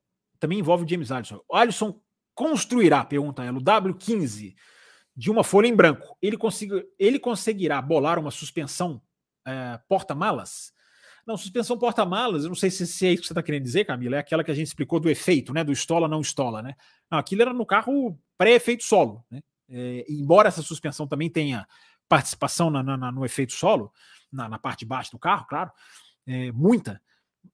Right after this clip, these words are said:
não é aquela suspensão, se é que você tá dizendo aquela que a gente explicou aqui, que a gente usou o porta-malas, se eu tô entendendo direito a sua pergunta, não é exatamente o caso.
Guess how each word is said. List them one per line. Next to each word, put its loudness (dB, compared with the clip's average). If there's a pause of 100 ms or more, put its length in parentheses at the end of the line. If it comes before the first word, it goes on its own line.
(100)
não -2
é 4
aquela 0
suspensão, -2
se 4
é 10
que -10
você -4
tá 4
dizendo -2
aquela 0
que -4
a 0
gente -4
explicou -2
aqui, -8
que -6
a -4
gente -6
usou -4
o -4
porta-malas, -4
se 0
eu 4
tô 2
entendendo 0
direito -4
a -16
sua -12
pergunta, -6
não -4
é -2
exatamente -6
o -18
caso. -10